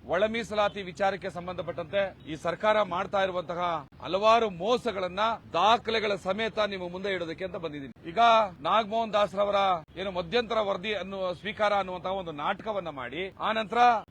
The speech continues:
ಮತ್ತೆ ನಮಗೆ ಅರವತ್ತು ದಿವಸಗಳ ಕಾಲಾವಕಾಶ ಬೇಕು ಅಂತ ಸರ್ಕಾರ ಅವ್ರಿಗೆ ಅರು-, ಅವರು ನಲವತ್ತು ದಿವಸ ಕೇಳಿದ್ರು. ಸರ್ಕಾರ ಮತ್ತೆ ಎರಡು ತಿಂಗಳ ಕಾಲ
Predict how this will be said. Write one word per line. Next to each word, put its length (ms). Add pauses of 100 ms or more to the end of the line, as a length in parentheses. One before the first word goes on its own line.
ಮತ್ತೆ 280
ನಮಗೆ 400
ಅರವತ್ತು 680
ದಿವಸಗಳ 300
ಕಾಲಾವಕಾಶ 560
ಬೇಕು 300
ಅಂತ 120
ಸರ್ಕಾರ 420
ಅವ್ರಿಗೆ 220
ಅರು-, 200
ಅವರು 220
ನಲವತ್ತು 380
ದಿವಸ 140
ಕೇಳಿದ್ರು. 600 (120)
ಸರ್ಕಾರ 340 (340)
ಮತ್ತೆ 280
ಎರಡು 260
ತಿಂಗಳ 240
ಕಾಲ 160